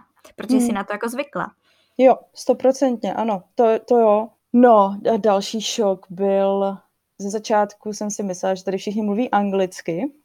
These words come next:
Speaker 1: Mhm,
Speaker 2: Nebo
Speaker 1: to já
Speaker 2: mi
Speaker 1: si pořád
Speaker 2: bylo
Speaker 1: myslím. <laughs>
Speaker 2: No, bylo mi řečeno, že tady všichni mluví anglicky. Ve finále jsem pak zjistila, že to tak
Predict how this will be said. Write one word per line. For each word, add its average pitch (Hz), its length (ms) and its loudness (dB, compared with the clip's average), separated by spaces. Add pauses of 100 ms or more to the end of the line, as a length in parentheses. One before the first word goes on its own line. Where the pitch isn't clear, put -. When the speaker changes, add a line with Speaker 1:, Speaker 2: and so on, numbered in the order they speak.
(320)
Speaker 1:
Mhm, 208 180 -4 (200)
Speaker 2:
Nebo 180 120 -2
Speaker 1:
to 190 60 6
já 196 60 4
Speaker 2:
mi 190 60 0
Speaker 1:
si 185 60 2
pořád 196 180 2
Speaker 2:
bylo 208 120 6
Speaker 1:
myslím. 208 480 -4
<laughs> - 680 -8
Speaker 2:
No, 262 360 8
bylo 285 280 8
mi 302 200 4
řečeno, 262 520 2
že 180 120 -6
tady 208 180 -2
všichni 247 320 -6
mluví 247 320 -2
anglicky. 226 760 -6 (760)
Ve 196 260 -4
finále 202 800 4
jsem 220 540 -4 (180)
pak 214 240 2
zjistila, 202 920 0
že 202 340 -2 (560)
to 220 100 -2
tak 208 220 -6